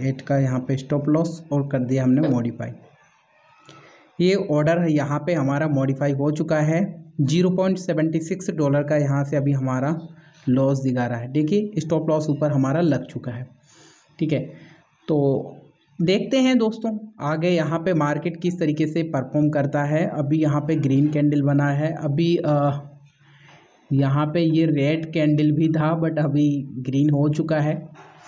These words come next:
कोई दिक्कत वाली बात नहीं है दोस्तों। देखिए profit loss part is the game। अगर आप प्रॉफिट से डरेंगे तो शायद मार्केट में काम नहीं कर पाएंगे,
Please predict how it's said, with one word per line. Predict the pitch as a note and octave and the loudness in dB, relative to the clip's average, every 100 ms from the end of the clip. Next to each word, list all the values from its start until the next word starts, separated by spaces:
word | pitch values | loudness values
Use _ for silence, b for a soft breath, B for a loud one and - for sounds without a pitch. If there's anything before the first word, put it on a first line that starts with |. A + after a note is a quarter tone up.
| B B B B - | B B B B 0
कोई | A#3 | 4
दिक्कत | B3+ A#3+ A#3+ | 4 2 2
वाली | A3 A3 | 2 2
बात | G3 F#3 F#3+ | 0 -2 -2
नहीं | F#3+ | -4
है | G3 | -2
दोस्तों। | F#3 F3+ F#3+ | -4 -4 -4
देखिए | F#3 F#3 G#3+ F3 | -4 -4 -4 -2
profit | E3 G3+ G3+ | 0 -2 0
loss | F3 F#3+ F#3+ - - E3+ | 0 0 -2 -14 -10 -6
part | D#3 F3 | -2 -2
is | D#3 F3+ | 0 0
the | D#3 | 0
game। | D#3 E3 F3+ - - - | 0 -2 -4 -12 -20 -10
अगर | D#3+ E3+ | -2 0
आप | D#3 D#3+ | 0 -2
प्रॉफिट | E3 D3 D3 E3 | -2 -2 -2 -6
से | - E3+ E3 | -2 -2 0
डरेंगे | C#3+ C#3+ D3+ D3+ E3 | 0 2 2 2 0
तो | D#3+ D#3+ D#3 | 0 -4 -4
शायद | - D#3 D3+ | -4 -2 0
मार्केट | C#3 C#3 D3 | 0 0 0
में | D#3+ D#3+ | 0 0
काम | D3 D3+ | 2 2
नहीं | C3+ D3+ | 2 2
कर | D#3+ | 0
पाएंगे, | D3+ D#3 D#3+ G#3+ | 0 0 2 0